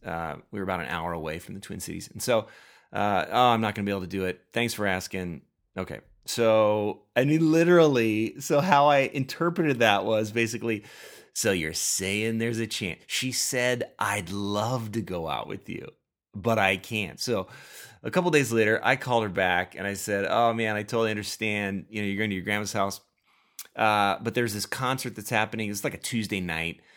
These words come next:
I remember, uh, the Sun Dogs, this local band was playing called the Sun Dogs. Man, I haven't, haven't thought about them for twenty-five years. Uh, you know, it was like nine P M. They're playing in, uh,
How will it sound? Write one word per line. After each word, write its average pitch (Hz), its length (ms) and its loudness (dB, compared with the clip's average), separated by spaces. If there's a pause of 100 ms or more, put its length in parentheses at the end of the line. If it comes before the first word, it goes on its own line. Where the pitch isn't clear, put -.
(340)
I - 40 -10
remember, 107 500 -2
uh, 95 360 -2
the 98 120 -8
Sun 110 460 0
Dogs, 73 460 -2
this - 240 -10
local 101 440 -4
band 76 520 -6
was 69 140 -8
playing 71 260 -12
called 87 160 -10
the 82 80 -10
Sun 87 500 -4
Dogs. 67 500 -10
Man, 92 480 -6
I - 60 -10
haven't, 101 320 -8
haven't 104 260 -2
thought 101 160 -2
about 90 240 -6
them 90 220 -8
for 78 380 -10 (140)
twenty-five 82 520 -8
years. - 260 -14 (880)
Uh, 101 680 2
you 117 80 -2
know, 117 40 2
it - 20 2
was 107 100 -2
like 104 100 -2
nine 104 340 -2
P 101 200 -4
M. 92 180 -4
They're 90 100 -6
playing 87 680 -6 (100)
in, 85 580 -6 (160)
uh, 78 340 -6